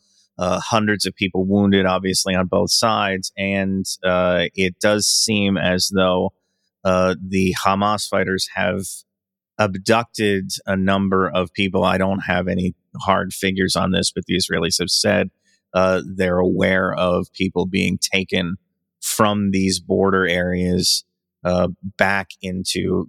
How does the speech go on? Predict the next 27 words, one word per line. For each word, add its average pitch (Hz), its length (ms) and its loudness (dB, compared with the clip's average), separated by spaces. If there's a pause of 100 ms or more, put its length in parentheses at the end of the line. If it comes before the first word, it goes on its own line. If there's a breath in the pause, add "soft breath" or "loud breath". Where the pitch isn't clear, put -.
Gaza, 90 760 0
where 92 360 -2
presumably 92 480 -2
they 90 120 0
will 90 120 -2
be 92 120 -2
held 90 200 -2
as - 120 -2
hostages. 104 540 -2 (560 loud breath)
Um, 92 580 0 (680)
uh, 95 260 -4 (180)
beyond 117 460 2
that, 110 220 2
again, 98 640 -4
uh, 98 120 -2
the 98 120 -4
situation 107 460 -2
is 92 80 -8
very 95 200 2
fluid, 98 420 0
and 90 140 0
I 95 60 2
don't, 92 280 -2
I 95 100 -2
don't 92 180 0
know 90 280 2
much - 560 0